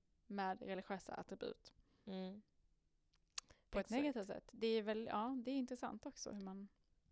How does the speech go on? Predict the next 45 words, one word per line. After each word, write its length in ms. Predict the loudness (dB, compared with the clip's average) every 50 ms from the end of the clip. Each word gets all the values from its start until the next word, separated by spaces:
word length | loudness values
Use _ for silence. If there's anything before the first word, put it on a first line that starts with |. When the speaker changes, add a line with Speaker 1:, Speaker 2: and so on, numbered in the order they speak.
| _ _ _ _ 0
Speaker 2:
Ja, 280 | 2 4 6 6 6 6
jag 120 | 6 6
undrar 320 | 4 4 6 6 8 8
om, 560 | 6 6 4 4 4 2 2 0 0 0 2 2
eh, 400 | 2 2 2 2 0 0 0 -2 -4 -6 -10 -12 -16 -20 -20 -20 _ _ _ _ _ _ _ -20 -20 -20 _ _ _ _ _ _ _ _ _ _ -18 -8
eh, 420 | -4 0 2 2 4 4 2 2
det 80 | 0 2
här 140 | 2 4 4
med... 240 | 4 4 4 4 2 0
Alltså 160 | -2 -2 0 0
jag 60 | 0
tänker 200 | 0 2 2 2
att 100 | 2 2
just 180 | 0 0 0 0
att 100 | 0 2
ha 140 | 2 2
s-, 200 | 2 0 -4 -10 -12 -8
eh, 500 | -6 -4 -2 0 0 0 -2 -2 -2 -2
en 280 | -2 -2 -2 -4 -6 -6
person 280 | -8 -6 -4 -2 -2
med 100 | -2 -2
slöja 380 | 0 0 2 4 4 6 6 4
i 100 | 4 2
en 120 | 2 2
valfilm, 640 | 4 6 6 6 4 4 0 0 2 2 2 0 -2
att 180 | -4 -6 -10 -20 -20 -20 -20 -20 -20 -20 -20 -20 -20 -20 -20 -20 -6 _
det 160 | 0 2 4 6
är 140 | 8 8 6
så 120 | 6 2
otroligt 380 | -6 -4 -2 0 0 0 -2 -4
förknippat 680 | -4 -4 -2 -2 -2 -2 -4 _ 2 2 2 2 0 -10 -6
till 240 | -2 0 2 2 2
den 140 | 2 2 2
här 80 | 0 -2
superkritiserade 1040 | -2 -2 0 0 0 0 0 -4 -4 -4 -6 -4 -2 2 6 8 8 8 8 6
valfilmen 520 | 4 4 4 4 4 0 -2 -2 -2 -2 -4
som 160 | -4 -4 -6
S 140 | -4 -2 0
D 100 | 2 2
hade 220 | 2 2 2 0
för 100 | -2 0
några 160 | 0 2 4
år 160 | 4 4 4 4
sedan, 300 | 2 0 -2 -2 -2 0
Speaker 1:
Ja. 260 | 0 0 0 0 -4